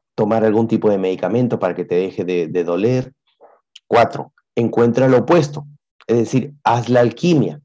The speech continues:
encuentra una creencia vigorizante, empoderadora, una declaración de poder que tú puedas expresarte a ti mismo y a esa parte de tu cuerpo para que empieces a cambiar.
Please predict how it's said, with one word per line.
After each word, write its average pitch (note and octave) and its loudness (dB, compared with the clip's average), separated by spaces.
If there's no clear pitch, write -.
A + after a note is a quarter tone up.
encuentra A#2 0
una A#2+ 0
creencia C#3+ 2
vigorizante, A2 0
empoderadora, B2 2
una A#2+ 2
declaración G#2+ 2
de D#3 2
poder B2 0
que C#3 4
tú D3 0
puedas D3+ 4
expresarte G2+ -2
a F#2 -4
ti A2 -2
mismo A#2+ 0
y F#2+ -2
a G2 2
esa G#2+ -2
parte A2 0
de A#2+ 0
tu A2+ -6
cuerpo A2 0
para D#3+ -4
que D3 -6
empieces F#2+ -10
a A2 -6
cambiar. F3+ 0